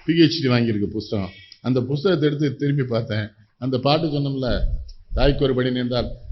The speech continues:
அந்த பொண்ணு எழுதுது, முருகனின் முன்னால் உட்கார்ந்து உருகி உருகி பிரார்த்திக்கிறார். அது சிவபெருமான் முன்னால உட்கார்ந்து பாடலாம் பியானோ நீங்க. முருகன் முன்னால இருந்து பாடினான்னு அவ எழுதியிருக்கா. பி ஹெச் டி வாங்கிட்டாளே.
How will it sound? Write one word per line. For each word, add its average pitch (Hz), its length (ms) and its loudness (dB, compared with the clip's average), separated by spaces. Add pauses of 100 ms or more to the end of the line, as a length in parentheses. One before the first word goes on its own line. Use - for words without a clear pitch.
அந்த 113 200 2
பொண்ணு 131 320 4
எழுதுது, 131 920 4
முருகனின் 175 500 4
முன்னால் 175 320 0
உட்கார்ந்து 170 440 0
உருகி 180 200 4
உருகி 180 260 4
பிரார்த்திக்கிறார். 123 640 -2 (1080)
அது 139 160 -2
சிவபெருமான் 180 560 6
முன்னால 165 120 4
உட்கார்ந்து 160 280 6
பாடலாம் 131 360 4
பியானோ 135 340 4
நீங்க. 117 460 -2 (160)
முருகன் 220 360 4
முன்னால 175 360 0
இருந்து 165 240 2
பாடினான்னு 147 360 0
அவ 143 140 2
எழுதியிருக்கா. 120 500 2 (140)
பி 160 120 4
ஹெச் 151 180 4
டி 143 80 2
வாங்கிட்டாளே. 123 580 4